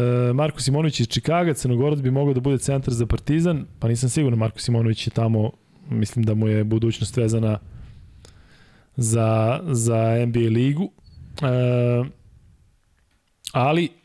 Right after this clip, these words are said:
kažem, nešto će morati da se desi u narednom periodu,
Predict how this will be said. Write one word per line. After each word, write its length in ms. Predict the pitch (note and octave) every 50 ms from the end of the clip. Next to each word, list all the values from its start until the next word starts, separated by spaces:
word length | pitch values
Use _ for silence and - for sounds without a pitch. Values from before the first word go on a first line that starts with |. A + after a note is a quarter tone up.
| _ _ _ _ _ _ _ _ _ _ _ - -
kažem, 260 | - D#3+ C3 A2 A2+
nešto 180 | C3 C#3 - -
će 100 | - C3+
morati 280 | C3+ C#3 C3+ - B2
da 60 | A#2
se 140 | A2 - B2
desi 300 | A#2+ A#2+ A2+ - - A#2+
u 240 | A2 G#2+ G#2+ A2 A2+
narednom 300 | A2+ A2+ A2+ A2+ A2 G#2
periodu, 420 | - B2 A#2+ A#2+ B2 A#2+ B2 C3